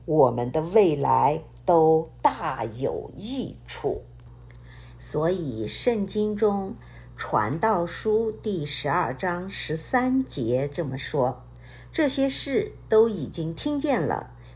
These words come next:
总意就是要敬畏上帝，谨守他的诫命，这是人所当尽的本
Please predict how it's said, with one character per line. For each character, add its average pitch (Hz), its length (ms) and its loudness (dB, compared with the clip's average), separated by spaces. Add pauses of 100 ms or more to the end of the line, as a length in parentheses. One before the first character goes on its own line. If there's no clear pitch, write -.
总 135 460 4
意 240 420 -2 (140)
就 147 240 0
是 143 180 -6
要 139 260 0
敬 160 340 -4
畏 180 200 2
上 - 360 -6
帝， - 200 -8 (800)
谨 196 480 2
守 151 480 4
他 147 240 -2
的 135 100 -2
诫 113 300 0
命， 131 320 -4 (460)
这 240 420 2 (260)
是 170 380 -2
人 160 680 4
所 120 600 2 (160)
当 185 500 0
尽 196 320 -2
的 139 160 0 (160)
本 135 300 0